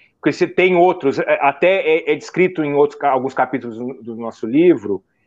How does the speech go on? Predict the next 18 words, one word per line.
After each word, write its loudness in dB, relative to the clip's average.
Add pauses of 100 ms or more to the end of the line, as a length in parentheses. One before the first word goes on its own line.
(200)
e, -8
gente, 0
lembrando 2
que -4
ele 2
fez 0
algumas -2
tentativas, -4
né? -2
Mas -4
é 0
como -4
se -8
fosse -4
mais -2
forte -2
que -4
ele 2